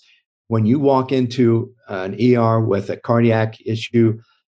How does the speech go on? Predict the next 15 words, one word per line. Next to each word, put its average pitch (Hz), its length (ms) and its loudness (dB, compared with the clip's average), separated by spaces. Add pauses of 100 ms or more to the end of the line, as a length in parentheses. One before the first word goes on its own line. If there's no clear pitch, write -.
(120)
you 127 280 0
deserve 110 720 -2
to 95 100 -8
see 117 260 2
someone 117 360 0
who 101 100 -2
knows 101 360 0
what 110 240 0
they're 107 160 0
doing. 85 460 -4 (320)
And 95 120 -6
you 127 200 4
don't 135 240 0
want 123 160 2
to 107 200 0